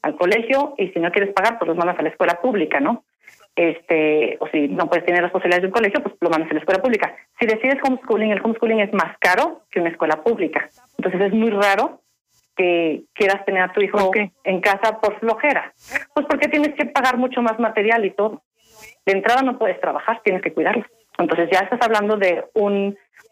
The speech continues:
Speaker 1: un, este, un recorte presupuestal <laughs> a la familia, el hecho de que la mamá no pueda trabajar porque tiene que darles clase, ¿no? Entonces, si estabas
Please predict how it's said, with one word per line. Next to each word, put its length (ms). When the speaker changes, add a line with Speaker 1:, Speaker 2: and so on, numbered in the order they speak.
Speaker 1:
un, 240
este, 260
un 80
recorte 600
presupuestal 760
<laughs> 180
a 60
la 180
familia, 520
el 100
hecho 160
de 140
que 80
la 80
mamá 220
no 180
pueda 160
trabajar 360
porque 200
tiene 180
que 80
darles 280
clase, 280
¿no? 240
Entonces, 420
si 80
estabas 300